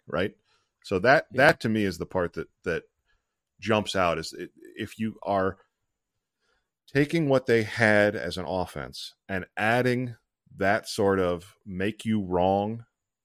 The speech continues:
Speaker 1: stuff that is so popular in college, right? Where you're reading a defender and no matter what they do, you do the opposite. That is a, it's an, it's just another dimension, right? And so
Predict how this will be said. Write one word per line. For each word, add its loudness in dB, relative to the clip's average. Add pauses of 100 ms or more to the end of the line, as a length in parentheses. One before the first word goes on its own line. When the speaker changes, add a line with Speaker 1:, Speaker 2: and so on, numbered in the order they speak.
Speaker 1:
stuff -2
that 0
is -4
so 0
popular 0
in -6
college, -2
right? -4
Where -6
you're -6
reading -4
a -2
defender -4
and -10
no -10
matter 0
what -2
they -2
do, -4
you -6
do -4
the -2
opposite. -4 (920)
That 4 (300)
is -2
a, 2 (200)
it's -6
an, -4
it's -8
just -4
another 0 (500)
dimension, -4
right? -4
And -8
so 0